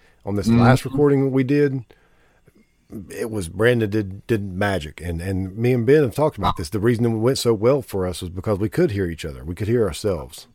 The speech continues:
Speaker 1: very well. He had, he had everything just dialed in, and it, it worked so well. So,
Speaker 2: Right.
Speaker 1: so I get that frustration when you, when you're frustrated because you can't <laughs> really quite hear everything. But, uh,
Speaker 2: Oh, yeah.
Speaker 1: but yeah, that, that live feeling that you get from recording that way, it's, it definitely, you can feel it in the energy.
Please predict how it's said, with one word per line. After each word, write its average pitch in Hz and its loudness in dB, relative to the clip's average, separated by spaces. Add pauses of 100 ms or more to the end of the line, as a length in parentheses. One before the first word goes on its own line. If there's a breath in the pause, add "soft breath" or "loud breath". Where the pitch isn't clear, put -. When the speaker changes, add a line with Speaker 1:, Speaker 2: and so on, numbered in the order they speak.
(120)
Speaker 1:
very 101 0
well. 85 -4
He 95 -4
had, 110 0
he 110 0
had 120 4
everything 95 -4
just 76 -12
dialed 80 -8
in, 73 -16
and 92 -10
it, 87 -12
it 90 -10
worked 78 -14
so 92 -10
well. 73 -14 (720 soft breath)
So, 98 0
Speaker 2:
Right. 101 0
Speaker 1:
so 110 0
I 135 4
get 131 2
that 131 2
frustration 113 0
when 104 0
you, 101 -2
when 107 0
you're 101 0
frustrated 101 0
because 98 -2
you 87 -12
can't 107 -4 (100)
<laughs> 143 -4
really 120 2
quite 98 -4
hear 101 0
everything. 78 -8
But, - -20 (540 soft breath)
uh, 95 2
Speaker 2:
Oh, - -4
yeah. 82 -6
Speaker 1:
but 95 -4
yeah, 95 0
that, 120 0
that 127 -2
live 123 2
feeling 131 2
that 95 -10
you 98 -6
get 113 0
from 92 -6
recording 131 -4
that 78 -10
way, 90 -6
it's, - -12
it 92 -12
definitely, 117 -4
you 98 -8
can 113 -6
feel 170 -6
it 101 -8
in 90 -8
the 95 -8
energy. 104 -6